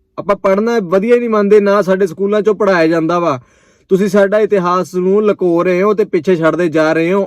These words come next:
ਆਉਣ ਵਾਲੇ ਟਾਈਮ ਦੇ ਵਿੱਚ ਗੱਲ ਯਾਦ ਰੱਖਿਓ ਤੇ ਇਹਨਾਂ ਦਾ ਨਾਮ ਹੀ ਨਿਸ਼ਾਨ ਨਹੀਂ ਰਹਿਣਾ ਕਿਤਾਬਾਂ ਦੇ ਵਿੱਚ। ਜਿਸ ਹਿਸਾਬ ਨਾਲ ਤੁਸੀਂ ਦੱਸ ਹੀ ਨਹੀਂ ਰਹੇ,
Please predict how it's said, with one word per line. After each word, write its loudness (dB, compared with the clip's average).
ਆਉਣ -4
ਵਾਲੇ -4
ਟਾਈਮ -4
ਦੇ -4
ਵਿੱਚ -6
ਗੱਲ 0
ਯਾਦ 0
ਰੱਖਿਓ -4
ਤੇ -4
ਇਹਨਾਂ -4
ਦਾ -6
ਨਾਮ -4
ਹੀ -4
ਨਿਸ਼ਾਨ -4
ਨਹੀਂ -2
ਰਹਿਣਾ -2
ਕਿਤਾਬਾਂ -6
ਦੇ -2
ਵਿੱਚ। -6
ਜਿਸ 2
ਹਿਸਾਬ 2
ਨਾਲ -2
ਤੁਸੀਂ -4
ਦੱਸ -2
ਹੀ -2
ਨਹੀਂ 4
ਰਹੇ, 6